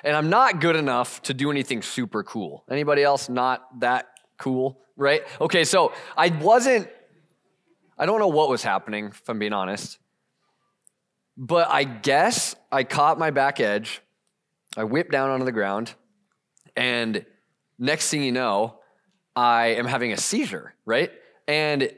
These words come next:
it's a very confusing situation because I'm just kind of in and out of consciousness. When I am awake, I'm, like, throwing up, and next thing you know, I am strapped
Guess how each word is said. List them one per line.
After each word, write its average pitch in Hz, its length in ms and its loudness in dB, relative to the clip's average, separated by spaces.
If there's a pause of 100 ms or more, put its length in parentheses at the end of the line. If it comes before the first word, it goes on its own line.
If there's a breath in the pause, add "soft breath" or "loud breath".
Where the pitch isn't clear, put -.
(120)
it's 151 160 -2
a 156 60 2
very 156 480 2
confusing 139 540 -4
situation 127 520 -2
because 113 240 -4
I'm 135 140 -2
just 135 120 -6
kind 123 140 -4
of 110 80 -8
in 131 140 -4
and 127 100 -2
out 120 120 0
of 113 60 -4
consciousness. 131 640 -4 (180 loud breath)
When 117 120 -2
I 123 80 -2
am 139 80 -2
awake, 131 280 0
I'm, 110 140 -4
like, 95 220 -10
throwing 123 340 -4
up, 120 240 -2 (280 loud breath)
and 113 280 -4
next 117 220 -4
thing 117 80 -4
you 113 80 -2
know, 113 240 0
I 104 220 -4
am 101 180 -6
strapped - 640 -6